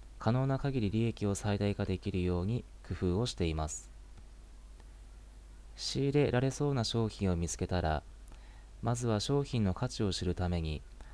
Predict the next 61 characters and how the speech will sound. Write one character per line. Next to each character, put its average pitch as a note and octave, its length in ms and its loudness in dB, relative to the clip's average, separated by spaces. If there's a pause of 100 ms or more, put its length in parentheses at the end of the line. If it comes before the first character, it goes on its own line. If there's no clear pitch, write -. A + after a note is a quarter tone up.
(260)
Amazon B2 360 2
の G2+ 160 2
相 F#2 220 0
場 G#2 140 2
を A#2+ 80 0
チ - 140 -4
ェ - 20 0
ッ - 40 -8
ク - 100 -8
し - 120 -6
ま D2 140 -2
す。 - 180 -10 (1500)
基 - 140 -6
本 C3 280 0
は C3 220 2 (200)
利 C3+ 120 2
益 C#3 180 2
が G#2 100 2
出 F#2 100 2
そ G2+ 220 0
う F#2+ 40 2
な E2+ 120 2
ら、 D#2 200 2 (320)
そ - 140 -2
の G#2 80 4
ま G#2 120 4
ま G2+ 100 2
仕 - 140 0
入 G#2 80 2
れ G#2+ 80 2
て F2 100 -4
し - 140 -4
ま F2 140 2
い F2 40 0
ま F2 120 -2
す - 120 -6
が、 D2+ 200 -2 (1000)
利 C3 100 2
益 C#3 220 2
が G2+ 100 4
出 G#2 80 2
な B2 160 2
い A2+ 60 0
か A2 100 0
ら G#2+ 100 2
と G#2 120 0
い G2 60 4
っ - 20 -2
て、 B2+ 340 -2 (340)
す - 160 -4
ぐ G#2+ 120 2
に G#2 120 4
諦 F#2+ 300 2
め F#2+ 120 2
た F#2 120 -2
り F#2+ 100 2
は B2 100 2
し - 140 -2
ま E2+ 80 0
せ E2+ 180 -2
ん。 C#2+ 80 -4